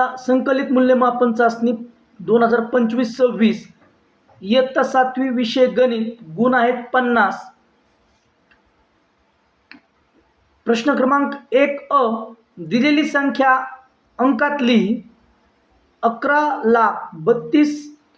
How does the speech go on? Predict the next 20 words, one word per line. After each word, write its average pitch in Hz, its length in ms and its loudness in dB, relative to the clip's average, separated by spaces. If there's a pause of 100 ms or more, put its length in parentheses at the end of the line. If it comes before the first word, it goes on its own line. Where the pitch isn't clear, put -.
हजार 220 520 0 (120)
पाचशे 233 320 0 (100)
तेरा, 220 300 2 (800)
अकरा 269 340 2
लाख 269 300 0
बत्तीस 226 460 -2
हजार 233 180 4
पाचशे 226 400 0 (100)
तेरा. 220 280 4 (540)
ब, 165 320 2 (760)
एक 262 240 0
हजार 285 360 0
चारशे 262 380 0 (100)
पंचेचाळीस 254 840 0 (360)
या 214 280 0
संख्येमधील 247 800 0 (480)
शतक 311 520 -2
व 311 120 2
दशक 277 400 0
स्थानच्या 226 580 -2